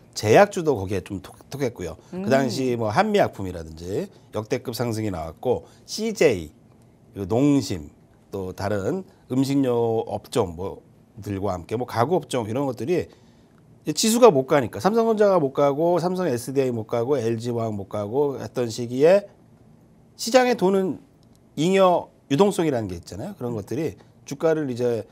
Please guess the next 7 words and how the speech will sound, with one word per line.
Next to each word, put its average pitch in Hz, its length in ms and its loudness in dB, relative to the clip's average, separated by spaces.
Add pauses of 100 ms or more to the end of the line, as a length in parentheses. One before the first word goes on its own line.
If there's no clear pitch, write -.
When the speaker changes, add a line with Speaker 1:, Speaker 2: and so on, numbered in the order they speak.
(140)
Speaker 1:
지수와 160 420 4
관련 117 400 2
없는 117 280 -2
종목들을 92 640 -6
끌어올렸습니다. 101 880 -4
지금 160 320 -8 (560)
저는 190 340 -2